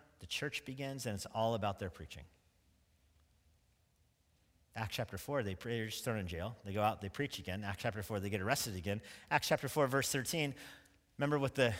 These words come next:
the religious leaders who lost everything, remember what they say when they see Peter and John out there preaching again? They were astonished, this is Acts chapter four, verse thirteen, astonished by the boldness of Peter and John, and they perceived that they were, do you remember the word?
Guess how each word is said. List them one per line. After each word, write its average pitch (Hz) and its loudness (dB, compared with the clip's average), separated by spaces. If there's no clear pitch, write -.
the 127 2
religious 147 6
leaders 156 8
who 160 6
lost 143 8
everything, 165 8
remember 156 6
what 170 6
they 151 10
say 160 10
when 170 6
they 143 8
see 151 4
Peter 151 8
and 151 6
John 151 8
out 151 8
there 147 8
preaching 165 4
again? 208 8
They 170 10
were 180 8
astonished, 190 8
this 156 2
is 143 8
Acts 170 10
chapter - 6
four, 170 8
verse 156 6
thirteen, 165 6
astonished 190 8
by 180 10
the 165 8
boldness 175 6
of - 2
Peter 170 6
and 175 6
John, 139 8
and 143 6
they 190 10
perceived 175 8
that 139 8
they 170 12
were, 175 10
do 139 2
you 127 4
remember 156 6
the 143 4
word? 160 8